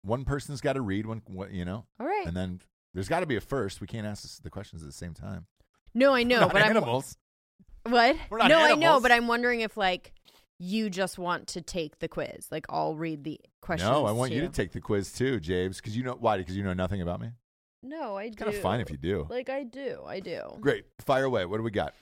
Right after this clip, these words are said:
Speaker 2: Okay, so for the, the first part, they're in sections. First part is favorite things.
Speaker 1: Favorite
Speaker 2: Okay?
Speaker 1: things, okay?
Speaker 2: Okay.
Speaker 1: If you,
Speaker 2: What
Speaker 1: if you're at
Speaker 2: flavor
Speaker 1: home, take
Speaker 2: of
Speaker 1: this with your partner.
Speaker 2: Yeah.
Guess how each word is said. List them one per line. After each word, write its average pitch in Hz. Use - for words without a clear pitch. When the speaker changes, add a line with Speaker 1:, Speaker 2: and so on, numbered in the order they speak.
Speaker 2:
Okay, 220
so 226
for 214
the, 208
the 214
first 285
part, 233
they're 214
in 220
sections. 160
First 226
part 277
is 185
favorite 180
things. 101
Speaker 1:
Favorite 127
Speaker 2:
Okay? 302
Speaker 1:
things, 87
okay? 107
Speaker 2:
Okay. 196
Speaker 1:
If 277
you, 208
Speaker 2:
What 262
Speaker 1:
if 330
you're 403
at 392
Speaker 2:
flavor 277
Speaker 1:
home, 285
take 247
Speaker 2:
of 202
Speaker 1:
this 170
with 165
your 160
partner. -
Speaker 2:
Yeah. 190